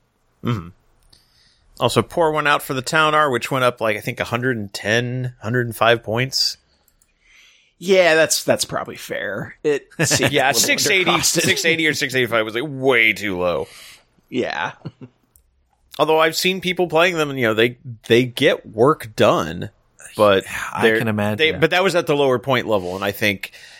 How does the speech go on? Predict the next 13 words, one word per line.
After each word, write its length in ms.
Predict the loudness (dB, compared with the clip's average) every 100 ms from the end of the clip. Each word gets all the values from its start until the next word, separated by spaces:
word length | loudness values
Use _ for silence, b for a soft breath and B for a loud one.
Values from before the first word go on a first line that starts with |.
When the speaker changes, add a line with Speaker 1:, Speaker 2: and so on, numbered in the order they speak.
| B B _
Speaker 1:
you 140 | 0 2
know, 120 | 2
that 560 | -2 -6 0 2 0 -2
you're 200 | -6 -4
giving 400 | -2 -2 0 2
up 140 | 0 0
a 40 |
lot 380 | 0 2 2 0
now 220 | -2 -2
to 100 | -4
fit 320 | -4 -4 -4
that 220 | -4 -2
in. 360 | -2 -4 -6 -12